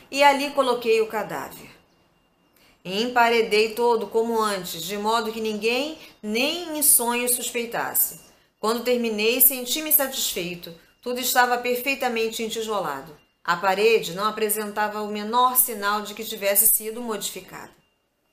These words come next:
Tratei em seguida de procurar o animal que fora a causa de tamanha desgraça. Se tivesse podido encontrá-lo, eu teria liquidado.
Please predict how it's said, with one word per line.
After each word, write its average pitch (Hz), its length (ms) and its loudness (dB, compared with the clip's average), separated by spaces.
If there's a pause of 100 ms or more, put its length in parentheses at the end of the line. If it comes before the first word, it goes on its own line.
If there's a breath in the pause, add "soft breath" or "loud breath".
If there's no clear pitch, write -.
(300 soft breath)
Tratei 233 420 0
em 349 40 2
seguida 240 460 0
de 220 100 -6
procurar 226 420 -2
o 220 40 2
animal 214 480 0
que 214 120 -10
fora 214 280 -2
a - 20 -2
causa 220 500 2
de 214 120 -4
tamanha 233 560 -2
desgraça. 165 680 -2 (960)
Se - 160 -4
tivesse 247 420 2
podido 220 320 -2
encontrá-lo, 214 600 0
eu 202 120 -2
teria 208 340 -2
liquidado. 165 580 -8